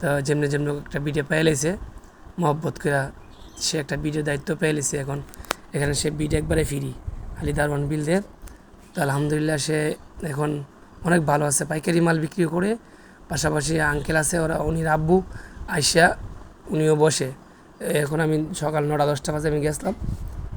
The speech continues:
আমার ছেলেকে মাদ্রাসায় দেখার জন্য, এই জন্য গিয়ে তার ভিডিওটা আমি করলাম।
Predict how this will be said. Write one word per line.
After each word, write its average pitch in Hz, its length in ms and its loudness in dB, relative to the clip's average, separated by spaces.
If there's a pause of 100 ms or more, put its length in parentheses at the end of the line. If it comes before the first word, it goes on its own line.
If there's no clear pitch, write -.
(240)
আমার 156 140 -2
ছেলেকে 151 340 0
মাদ্রাসায় 147 340 0
দেখার 151 240 2
জন্য, 160 200 2
এই 151 120 0
জন্য 151 260 0
গিয়ে 147 140 -2
তার 143 140 -2
ভিডিওটা 147 340 -2
আমি 143 200 -2
করলাম। 160 300 0